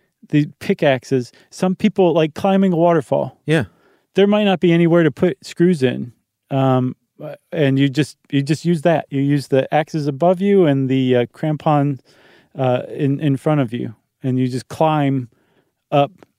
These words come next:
Speaker 1: a waterfall. That's a form of ice climbing. I think it's very rare. I think most people are much more safety conscious and stop,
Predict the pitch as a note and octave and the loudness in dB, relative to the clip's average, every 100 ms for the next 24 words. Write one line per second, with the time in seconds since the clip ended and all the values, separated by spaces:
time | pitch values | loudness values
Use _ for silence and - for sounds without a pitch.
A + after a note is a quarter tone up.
0 | _ - B2+ C3+ B2 A2 - - A#2+ - | _ -4 0 2 0 -4 -8 -8 -10 -4
1 | D3 C#3+ - - D3 C3+ A#2+ B2 - - | -2 -2 -4 -2 0 0 0 0 0 -6
2 | A#2 A#2+ C3 E3 C#3 A#2 A2+ C3+ C#3+ B2+ | -4 -2 -2 -2 -2 -4 -2 2 2 2
3 | B2 C3 D3 E3 - - - - C3 D3+ | 0 2 0 -2 -8 -20 -12 -6 -2 0
4 | C#3+ C#3+ - C#3+ C#3 B2+ B2+ C3 - B2+ | 2 0 0 -4 0 0 0 -2 -2 -4
5 | G#2+ B2 A#2+ B2+ - C3+ C3 C#3+ - A#2 | -2 -4 -4 -6 -4 -4 -2 -4 -4 -8
6 | - C3+ B2 - | -4 0 0 0